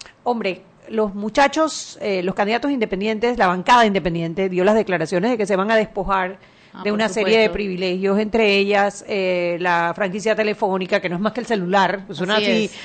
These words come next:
Speaker 1: suena así como muy importante. Una franquicia telefónica es el celular.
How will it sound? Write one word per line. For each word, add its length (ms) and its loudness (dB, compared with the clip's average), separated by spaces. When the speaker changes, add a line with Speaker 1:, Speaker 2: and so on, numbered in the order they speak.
Speaker 1:
suena 240 2
así 140 -4
como 180 2
muy 140 2
importante. 440 2
Una 120 4
franquicia 420 2
telefónica 460 4
es 180 4
el 100 6
celular. 600 4